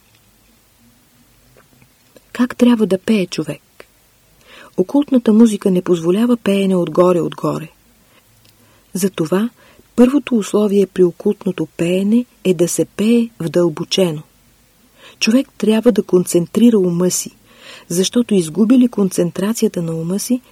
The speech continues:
той не може да пее. Той трябва да се стреми да хване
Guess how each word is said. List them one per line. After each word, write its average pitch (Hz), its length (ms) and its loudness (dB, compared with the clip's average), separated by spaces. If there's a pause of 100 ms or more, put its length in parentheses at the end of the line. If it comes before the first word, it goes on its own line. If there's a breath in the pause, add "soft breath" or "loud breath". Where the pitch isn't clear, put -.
(140)
той 226 200 4
не 220 120 4
може 226 280 4
да 160 120 -4
пее. 156 320 -8 (560 soft breath)
Той 240 180 0
трябва 220 360 0
да 190 100 -4
се 185 140 -2
стреми 175 540 -2 (360 soft breath)
да 170 160 0
хване 202 600 0